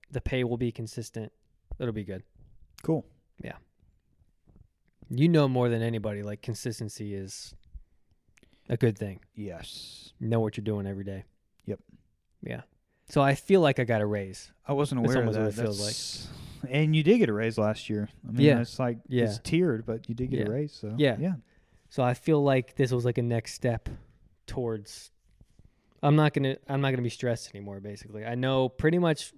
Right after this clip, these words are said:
Speaker 1: when I'm gonna get off every day now. It'll be nice. So
Speaker 2: Yeah.
Speaker 1: I start that in a couple weeks.
Speaker 2: Cool.
Speaker 1: I feel good about it. Yeah. Savannah was worried. She's like, "You like going," she almost was okay with me going home once or twice a week 'cause it kept my mental, like,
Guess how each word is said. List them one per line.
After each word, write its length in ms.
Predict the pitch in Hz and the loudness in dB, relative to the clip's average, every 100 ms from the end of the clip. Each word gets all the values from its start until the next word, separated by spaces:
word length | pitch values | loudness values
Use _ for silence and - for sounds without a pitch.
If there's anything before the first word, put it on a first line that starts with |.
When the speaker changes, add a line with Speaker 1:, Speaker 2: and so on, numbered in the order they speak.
| - | -4
Speaker 1:
when 200 | 147 139 | 0 2
I'm 120 | 135 | 2
gonna 180 | 131 131 | 0 0
get 140 | 127 | 0
off 280 | 123 120 - | 2 0 -4
every 220 | 123 117 | -6 -4
day 220 | 113 113 110 | -4 -2 -4
now. 360 | 110 110 107 _ _ _ _ _ _ _ | -6 -8 -10 _ _ _ _ _ _ _
It'll 160 | - 131 | -4 -2
be 80 | 117 | 0
nice. 420 | 104 101 - - _ _ _ - | -2 -6 -12 -20 _ _ _ -20
So 200 | - - | -8 -8
Speaker 2:
Yeah. 120 | 95 156 | -8 -10
Speaker 1:
I 40 | 143 | -8
start 220 | - 143 | -4 -2
that 80 | 139 | 0
in 80 | 123 | -2
a 60 | 113 | -4
couple 220 | 110 107 | -6 -6
weeks. 260 | 104 - _ _ _ _ _ _ - - - _ | -8 -12 _ _ _ _ _ _ -20 -20 -20 _
Speaker 2:
Cool. 180 | - 190 - | -12 -10 -12
Speaker 1:
I 40 | - | -6
feel 140 | 127 | -2
good 120 | 113 | 0
about 200 | 104 104 | -2 -4
it. 80 | 104 - _ _ _ - - - - _ _ - - - - - - | -8 -14 _ _ _ -20 -20 -20 -20 _ _ -16 -16 -20 -20 -20 -20
Yeah. 140 | 110 - - - | -20 -18 -20 -20
Savannah 360 | - - 151 190 | -12 -2 2 2
was 120 | 117 | 2
worried. 380 | 107 139 110 98 | 0 0 0 -4
She's 160 | - 120 | -10 -6
like, 260 | 113 107 _ _ _ _ _ _ | -6 -8 _ _ _ _ _ _
"You 180 | 131 170 | 0 2
like 260 | 180 185 - | 4 4 2
going," 340 | 160 151 - | 0 0 -6
she 240 | - 175 | -4 2
almost 260 | 190 175 135 | 2 2 2
was 120 | 131 | 2
okay 280 | 123 113 131 | 2 2 2
with 160 | 127 117 | 2 0
me 100 | 113 | -2
going 240 | 117 113 | -2 -2
home 200 | 110 113 | -2 -4
once 200 | 107 110 | -4 -4
or 60 | 107 | -6
twice 260 | 113 107 | -6 -6
a 60 | 113 | -6
week 200 | 110 107 | -6 -6
'cause 140 | 104 | -8
it 120 | 110 - | -10 -8
kept 280 | 131 123 | -8 -8
my 160 | 120 107 | -6 -6
mental, 520 | 101 110 113 113 107 | -6 -8 -6 -6 -6
like, 400 | 107 101 - - | -6 -10 -14 -20